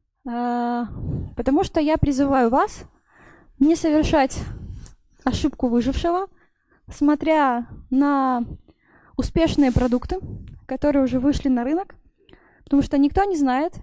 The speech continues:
через что они прошли. Вот, никто не знает, сколько человек утопили дельфины, сколько человек,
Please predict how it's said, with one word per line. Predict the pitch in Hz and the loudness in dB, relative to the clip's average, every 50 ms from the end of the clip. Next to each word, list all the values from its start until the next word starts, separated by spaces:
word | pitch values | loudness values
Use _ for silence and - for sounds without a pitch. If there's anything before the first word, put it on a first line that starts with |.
| - | -18
через | - - 277 247 269 | -14 -12 -8 -8 -8
что | - - - 320 | -8 -4 0 0
они | 294 262 254 254 | 2 2 2 0
прошли. | 233 - 240 233 - - 302 370 480 - _ _ _ _ _ _ _ - - - - - - - - - - | 0 -2 -4 -6 -4 -6 -6 -6 -6 -10 _ _ _ _ _ _ _ -20 -20 -20 -20 -18 -18 -18 -18 -10 -6
Вот, | 262 254 269 262 262 - | -2 2 2 2 2 2
никто | 269 269 - - 392 | -2 -2 0 0 0
не | 381 339 | 0 2
знает, | 302 311 302 277 262 - | 2 4 4 2 0 -2
сколько | - - 294 294 294 - 277 254 240 240 240 - - - - - - - | 0 2 2 2 2 2 0 0 0 0 -2 -4 -8 -10 -10 -12 -14 -14
человек | - - 285 262 247 269 262 254 - - - - | -4 -2 0 0 2 0 0 -2 -4 -10 -14 -10
утопили | - 247 247 - 269 - - 262 262 247 240 240 226 - - - - - | -8 -8 -4 -4 -4 -2 -2 -2 -2 -2 -4 -4 -6 -10 -16 -14 -12 -8
дельфины, | 240 247 233 - - 349 427 453 440 _ _ _ _ _ _ - - - - _ _ _ _ | -8 -6 -4 -2 -2 -2 -4 -6 -10 _ _ _ _ _ _ -20 -20 -20 -20 _ _ _ _
сколько | - - - 269 285 - 262 | -8 -4 -2 -2 0 -2 -4
человек, | - - 277 254 247 247 254 240 - | -2 0 0 0 0 0 -2 -4 -4